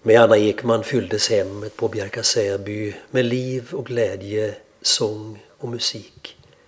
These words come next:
"Genom henne strålade ljus och lycka över hans liv", berättade sonen Harald om den inverkan Anna Ekman hade på sin man.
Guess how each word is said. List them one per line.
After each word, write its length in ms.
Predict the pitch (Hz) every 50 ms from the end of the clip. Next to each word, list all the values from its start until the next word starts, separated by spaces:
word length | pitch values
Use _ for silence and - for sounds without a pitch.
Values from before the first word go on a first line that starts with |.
| _ _ _ _ _ _ _ _ _ _ _ _ _ _ _ _ _ _ _ _ _ _
"Genom 380 | - - 110 107 - 104 110 113
henne 260 | 117 120 101 110 117
strålade 600 | 113 - - - 135 131 117 107 101 104 110 123
ljus 540 | 123 117 117 131 127 117 110 104 - - -
och 80 | 117
lycka 520 | 117 123 131 110 - - - - - 139 123
över 320 | 120 117 110 113 107 113
hans 360 | 110 - 117 113 117 - -
liv", 540 | 131 123 131 131 117 110 104 107 101 98 95 - - - - - - - - - _ _
berättade 420 | - - 113 - - - 101 107 110
sonen 480 | - - 110 92 87 95 98 113 107
Harald 760 | 104 120 117 113 113 110 107 107 107 101 101 101 95 - - - - - - - _
om 140 | - 147 123
den 120 | 123 113
inverkan 760 | 147 143 120 104 92 107 110 113 110 107 - - 120 117 123
Anna 200 | 123 110 107 110
Ekman 440 | 107 107 101 - - - 123 110 107
hade 240 | 113 110 95 113
på 100 | - 123
sin 260 | 113 - - 117 117 110
man. 280 | 110 110 113 113 110